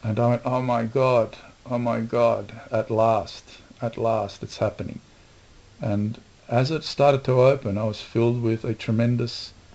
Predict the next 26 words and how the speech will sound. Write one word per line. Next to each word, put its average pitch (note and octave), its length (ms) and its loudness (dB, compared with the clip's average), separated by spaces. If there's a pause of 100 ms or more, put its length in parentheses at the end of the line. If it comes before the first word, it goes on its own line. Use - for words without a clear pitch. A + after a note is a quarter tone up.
(260)
peace B2+ 300 0
and A2+ 100 0
silence. A#2 760 2 (360)
And G#2+ 120 -2
I A2 60 4
realized C3 680 2
that G2+ 180 -4
so C#3 300 2
many B2+ 220 4
years, A2+ 460 0
of, G2 200 -6 (260)
uh, - 180 -8 (120)
twenty A#2+ 400 -2
or G#2+ 60 -4
thirty G#2+ 340 -4
years A2 420 -2
of, G2+ 320 -4 (800)
of, G2+ 420 -6
uh, G2 260 0
seeking, B2 760 -4 (720)
uh, G2+ 640 -2
had - 200 -4
come G#2+ 220 -2
to A2 180 -4
an G#2+ 80 0
end. G2+ 340 -4